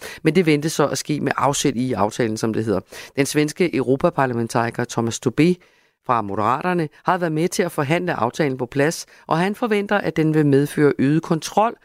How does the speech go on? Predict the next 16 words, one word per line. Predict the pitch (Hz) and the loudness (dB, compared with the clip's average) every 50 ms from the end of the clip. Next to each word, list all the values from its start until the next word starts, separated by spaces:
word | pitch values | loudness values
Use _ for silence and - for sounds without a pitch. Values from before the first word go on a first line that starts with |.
| _ _ - | _ _ -4
ved | - 151 - | -2 -2 0
E | 165 160 - - | 0 -2 -2 -2
U's | 151 151 127 - - - | -4 -4 -4 -4 -2 0
ydre | 139 139 139 131 123 | 0 2 0 0 -2
grænser, | - 113 117 131 147 156 - 202 196 190 - _ _ _ _ _ 131 | -2 -2 -2 -2 -2 -2 -2 -2 -2 -2 -4 _ _ _ _ _ 2
mindre | 143 147 147 147 - - 170 165 160 - | 4 4 4 2 0 0 0 0 2 2
økonomisk | - 139 131 - 147 143 156 190 226 247 247 220 - - - - | 0 0 0 2 2 4 4 4 4 4 2 0 0 -2 -2 0
migration | 156 156 156 - 156 151 - 185 180 170 - - - - - _ | 0 0 0 0 -4 -2 0 0 -2 -2 -4 -8 -14 -20 -10 _
og | - 190 196 | -2 -2 0
mere | 180 160 165 190 180 | 0 0 -2 -2 -4
samarbejde | - 143 135 147 170 180 - 147 135 123 110 113 | -4 -4 -2 -2 0 0 0 -2 -2 -2 -4 -6
i | - - 120 127 117 101 156 160 156 | -2 0 2 4 4 4 4 2 2
E | 92 | 0
U | 156 160 160 - - - | 0 -2 -4 -6 -6 -4
som | - - 160 135 127 123 - - | 0 2 2 2 0 -2 -4 0
helhed | 208 214 247 262 202 147 - | 2 2 4 4 4 2 2